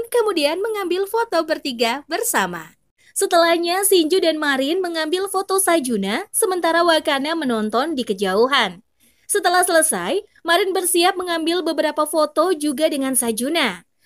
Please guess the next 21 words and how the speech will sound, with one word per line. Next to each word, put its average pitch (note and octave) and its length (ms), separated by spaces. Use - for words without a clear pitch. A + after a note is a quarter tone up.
Terlepas F#3 480
dari B3 160
keadaan C4 400
Sajuna D4+ 400
yang D#4 160
terkesima, E4 720
Marin F#4 400
sangat G4 240
gembira D4+ 560
karena D4 400
bisa B3+ 320
berfoto G#3+ 320
bersamanya. G#3+ 800
Sementara E4+ 480
Shinju C#4 540
mengambil A3 540
beberapa C4+ 340
foto G4 400
cosplay G4+ 720
Marin D4+ 400
lagi, C#4+ 580